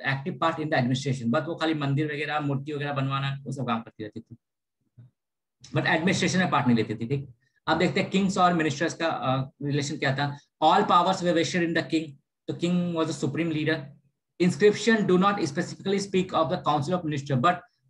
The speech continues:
uh, they do refer to a council, official council, ठीक है। तो mainly क्या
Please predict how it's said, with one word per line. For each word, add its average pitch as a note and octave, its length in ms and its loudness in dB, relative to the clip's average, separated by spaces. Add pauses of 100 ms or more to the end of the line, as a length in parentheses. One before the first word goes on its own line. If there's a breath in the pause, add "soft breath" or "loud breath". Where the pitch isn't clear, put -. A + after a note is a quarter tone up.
(120)
uh, C#3+ 640 2
they F3 280 0
do F#3+ 240 -2 (440)
refer F#3+ 360 0
to F#3 100 -2
a F#3+ 200 -6
council, D#3+ 480 -4
official C#3 540 -2
council, A2+ 320 0
ठीक D3+ 160 -4
है। C3 80 -2
तो C#3+ 80 -4
mainly E3+ 280 -2
क्या F#3 200 -2